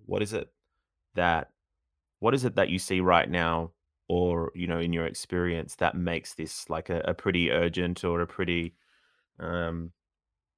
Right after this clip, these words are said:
I, I guess just a higher endeavor collectively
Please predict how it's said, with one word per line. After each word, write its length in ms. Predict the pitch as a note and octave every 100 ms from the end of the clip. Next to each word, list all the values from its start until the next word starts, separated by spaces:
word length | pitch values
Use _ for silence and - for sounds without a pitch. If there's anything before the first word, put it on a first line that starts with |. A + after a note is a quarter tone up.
| _ _ _ _ _ _ _ _ _ _ -
I, 200 | A2+ F2
I 40 | A#2+
guess 220 | B2 -
just 200 | B2 -
a 60 |
higher 400 | F#2+ G2 F#2+ F#2+
endeavor 520 | F#2 F#2 F#2+ F2 F2 F2+ _ _
collectively 640 | - F2+ F2 F#2+ F2 E2+